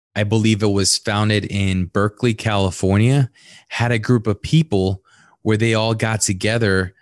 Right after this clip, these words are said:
There was a Jesuit priest and some other, um, therapists in there as well, that he, they were teaching this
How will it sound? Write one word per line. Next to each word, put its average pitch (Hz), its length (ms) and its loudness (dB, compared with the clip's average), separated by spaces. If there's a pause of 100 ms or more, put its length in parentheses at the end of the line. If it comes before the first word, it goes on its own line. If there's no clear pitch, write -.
(140)
There 104 140 0
was 92 160 0
a 87 40 -2
Jesuit 107 640 -2
priest 127 560 0
and 95 240 -2
some 107 180 0
other, 101 420 0 (460)
um, 90 260 -2
therapists 120 540 0
in 113 140 2
there 110 220 2
as 95 160 -2
well, 98 440 0
that 104 380 -2 (220)
he, 101 260 -6 (100)
they 113 160 0
were 110 140 0
teaching 113 540 0
this 98 340 0